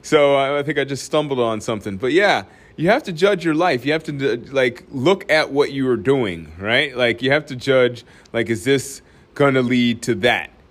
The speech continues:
You know, like, from the past, look at what happened and, like, is this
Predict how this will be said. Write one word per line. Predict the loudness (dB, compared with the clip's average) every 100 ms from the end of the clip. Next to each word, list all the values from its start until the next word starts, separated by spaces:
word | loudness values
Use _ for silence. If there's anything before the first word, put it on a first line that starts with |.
| -8
You | -2
know, | 0 2
like, | 2 0
from | -2 -4
the |
past, | 0 0 0 -2 -4
look | -2
at | -2
what | 0
happened | 0 0 0 -2 -4
and, | -4 -4
like, | -4 -4
is | -6 -4
this | -6